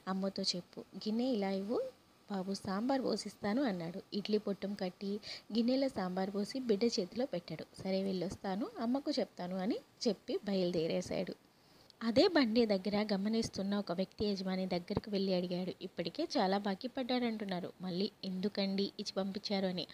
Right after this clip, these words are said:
ఆ యజమాని, "ఆహారమే కదండి నేను ఇస్తున్నది, పెట్టుబడి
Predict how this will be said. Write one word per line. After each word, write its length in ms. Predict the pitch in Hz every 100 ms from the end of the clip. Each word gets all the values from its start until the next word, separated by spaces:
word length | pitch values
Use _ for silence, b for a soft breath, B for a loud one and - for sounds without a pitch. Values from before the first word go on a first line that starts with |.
| B B B 247
ఆ 20 |
యజమాని, 500 | 247 190 262 359 330
"ఆహారమే 440 | 202 202 202 220
కదండి 420 | 220 214 214 214
నేను 200 | 208 196
ఇస్తున్నది, 460 | 196 - 196 196 208
పెట్టుబడి 720 | - 190 214 208 233 240 247